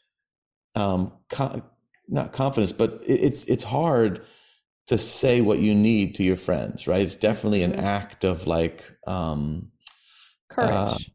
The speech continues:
Speaker 1: courage, yeah, courage, and, and you know it's gonna be socially awkward. You don't normally tell your friends what to do, <laughs> right?
Speaker 2: Right, right.
Speaker 1: How to talk to you. You, this is how you
Speaker 2: Right.
Speaker 1: need to talk to me. <laughs>
Speaker 2: Right.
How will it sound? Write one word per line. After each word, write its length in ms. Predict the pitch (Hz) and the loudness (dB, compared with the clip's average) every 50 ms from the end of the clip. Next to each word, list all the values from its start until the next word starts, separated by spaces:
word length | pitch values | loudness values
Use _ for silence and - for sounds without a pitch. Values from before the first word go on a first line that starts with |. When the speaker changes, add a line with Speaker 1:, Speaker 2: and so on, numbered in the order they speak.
| _ _ _ _ - | _ _ _ _ 0
Speaker 1:
courage, 400 | - 226 202 123 95 85 - - | 4 4 6 6 4 4 2 2
yeah, 260 | 170 170 143 117 98 | 2 4 4 4 2
courage, 680 | 95 - - - 170 160 156 151 147 143 135 107 - - - | 0 -2 -2 2 4 4 6 6 4 4 2 0 -2 -4 -2
and, 300 | 110 110 110 110 107 104 - | 0 2 4 4 2 2 2
and 100 | 107 113 | 2 4
you 80 | 117 120 | 4 4
know 160 | 123 131 135 | 4 4 4
it's 120 | 135 131 - | 2 2 0
gonna 120 | 120 117 | 0 2
be 80 | 110 107 | 2 2
socially 440 | - - 110 120 117 - 104 101 71 | 2 2 0 0 0 2 2 2 2
awkward. 480 | 71 95 117 147 - - - 62 60 | 2 0 0 -2 -2 -2 -4 -4 -2
You 60 | 76 95 | 0 0
don't 200 | 123 127 - - | 0 0 2 2
normally 320 | 107 113 113 107 98 98 | 2 2 4 4 2 0
tell 300 | - - - - 110 110 | -2 -2 -4 -2 0 2
your 140 | 107 87 92 | 2 2 0
friends 640 | - - - 104 107 98 90 85 82 82 - - - - | 0 0 0 0 2 2 2 0 0 -2 -4 -6 -6 -2
what 200 | - 101 - - | -2 -2 -2 -2
to 80 | - 85 | -4 -2
do, 320 | 76 69 98 95 85 - - | 0 2 4 4 4 2 0
<laughs> 20 | |
right? 320 | - 80 90 - - 175 | -2 -2 -2 0 0 0
Speaker 2:
Right, 300 | - - - - 117 - - - - - - - | 2 2 2 2 0 -2 -4 -12 -20 -16 -6 -2
right. 500 | 226 330 - 285 294 - - 104 113 - | -2 0 0 0 -2 -2 0 -2 -2 -2
Speaker 1:
How 160 | - 113 135 | -2 -2 0
to 80 | 127 117 | 0 0
talk 360 | 120 - - 113 120 - - | 0 0 -2 -2 -4 -2 -2
to 100 | - 117 | 0 0
you. 180 | 82 67 60 64 | 2 2 0 2
You, 120 | - 160 | 2 2
this 180 | 175 - - 196 | 2 2 2 2
is 60 | 214 | 4
how 80 | 170 156 | 4 4
you 60 | 143 | 4
Speaker 2:
Right. 80 | 139 135 | 4 2
Speaker 1:
need 100 | 113 113 | 2 0
to 60 | - | 0
talk 260 | - 113 - 110 - | -2 0 0 0 0
to 80 | - 80 | -2 -2
me. 340 | - - - - - - - - | 0 0 0 -2 -4 -14 -8 0
<laughs> 40 | |
Speaker 2:
Right. 320 | - - 220 - - - | 0 2 4 4 2 0